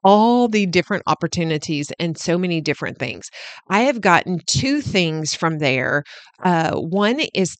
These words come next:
Tidy Cow. I think it's still there because the thing is, is that it's there for a limited time. It's not one set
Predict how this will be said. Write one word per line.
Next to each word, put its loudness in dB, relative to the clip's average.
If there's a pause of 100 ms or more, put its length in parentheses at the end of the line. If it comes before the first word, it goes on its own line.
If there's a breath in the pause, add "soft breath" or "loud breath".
Tidy 2
Cow. -2 (360 loud breath)
I -2
think -2
it's 0
still 2
there 4
because -2
the -4
thing -2
is, 0
is 0
that 4
it's -2
there 0
for -2
a 2
limited 0
time. -6 (260 loud breath)
It's -2
not 0
one 0
set 0